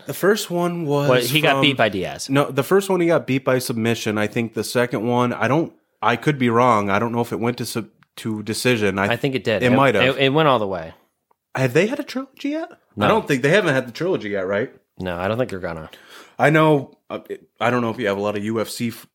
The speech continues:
Speaker 1: fans. If
Speaker 2: Yeah,
Speaker 1: not
Speaker 2: so McGregor won by decision.
Speaker 1: He did?
Speaker 2: I just Googled it, yeah. So, uh, anyway, I mean, I, I just think that Conor McGregor, if he's, if, if he's even entertaining the thought of a rematch with someone like this, like, I, their first fight was, like,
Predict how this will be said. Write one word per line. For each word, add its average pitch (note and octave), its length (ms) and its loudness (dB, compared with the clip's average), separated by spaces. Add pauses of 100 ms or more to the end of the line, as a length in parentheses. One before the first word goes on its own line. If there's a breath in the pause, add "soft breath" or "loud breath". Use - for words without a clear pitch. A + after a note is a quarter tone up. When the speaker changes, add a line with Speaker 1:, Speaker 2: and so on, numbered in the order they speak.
(100)
Speaker 1:
fans. A#2 540 -2 (160 loud breath)
If A#2 120 -4
Speaker 2:
Yeah, A#2+ 140 4
Speaker 1:
not A2+ 160 4
Speaker 2:
so B2 300 2 (120)
McGregor C#3+ 440 2
won A#2+ 160 2
by G#2+ 100 2
decision. F#2 480 -6
Speaker 1:
He B2+ 60 0
did? C#3+ 240 2
Speaker 2:
I A2+ 80 0
just G#2+ 160 -4
Googled E2 240 -8
it, D#2+ 80 -12
yeah. D#2 180 -14 (720 soft breath)
So, C3 240 2 (140)
uh, D#3 80 -2 (400)
anyway, G#2 400 -2 (100)
I A2+ 120 -2
mean, A2 220 -2
I, C3 260 0
I B2+ 100 2
just D3+ 240 -4
think B2+ 180 -4
that - 320 -2
Conor D#3+ 400 0
McGregor, B2 320 0
if A2 120 -2
he's, A#2 200 0
if, B2 200 -4
if C3 440 -8
he's A3 180 2
even C3 300 0
entertaining A#2+ 480 0
the G#2 40 -2
thought G#2+ 200 2
of G2 80 -2
a G2 40 0
rematch G2+ 380 0
with G2+ 100 -6
someone G2 220 -4
like F#2 160 -6
this, F#2+ 200 -2
like, G#2 160 2 (800 loud breath)
I, D#3 140 -4 (520)
their G#3+ 120 4
first - 280 -2
fight F#3+ 160 0
was, B2 140 -4
like, A2+ 160 -4